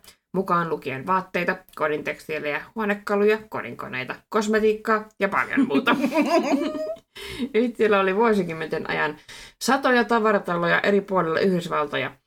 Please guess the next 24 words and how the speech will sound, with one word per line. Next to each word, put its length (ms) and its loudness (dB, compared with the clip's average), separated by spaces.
ja 80 -10
se 100 0
oli 80 2
merkittävä 600 0
osa 240 0
amerikkalaista 720 0
vähittäiskauppaa. 1300 -4
Yhtiö 360 0
oli 120 0
tunnettu 320 -6
erityisesti 520 -4
edullisista 500 0
hintatasoistaan 880 -4
ja 80 -4
monipuolisesta 920 0
valikoimastaan. 920 -8
Korona-aika 720 2
toi 240 -2
J 280 -4
C 380 -6
Penneylle 420 -2
kuitenkin 600 -6
taloudellisia 680 -4
vaikeuksia, 640 -4